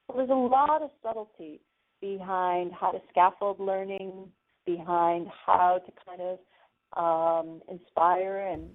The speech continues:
manage kids' uh, expectations, um, deal with kids in groups. Um, there's a lot of different elements of learning.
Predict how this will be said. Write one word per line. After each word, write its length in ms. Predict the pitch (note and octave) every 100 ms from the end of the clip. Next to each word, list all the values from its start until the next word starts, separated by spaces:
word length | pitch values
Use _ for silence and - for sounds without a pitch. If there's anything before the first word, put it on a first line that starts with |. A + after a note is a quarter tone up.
| -
manage 540 | F3 F3 F3 F#3 F#3+ - - -
kids' 180 | F3+ F3 - _ -
uh, 200 | F3 D#3+ -
expectations, 1080 | F#3+ - F#3+ - G#3 G#3+ - A3+ G#3+ G#3+ G3+ - -
um, 340 | E3 D#3+ D#3+ - _ - -
deal 240 | F#3+ G#3+
with 160 | G#3 G3+ -
kids 200 | G3+ G3 -
in 180 | F#3+
groups. 400 | F3 F3 F#3 F#3+ _ _ - _ -
Um, 160 | G3+ G3+
there's 120 | A#3+
a 60 | B3
lot 600 | A3 A#3+ F4+ G4+ G4+ F4+
of 140 | A#3+
different 300 | C#4 C#4 C4
elements 420 | A#3+ A#3 G3+ G3
of 120 | E3+
learning. 340 | E3+ E3+ D#3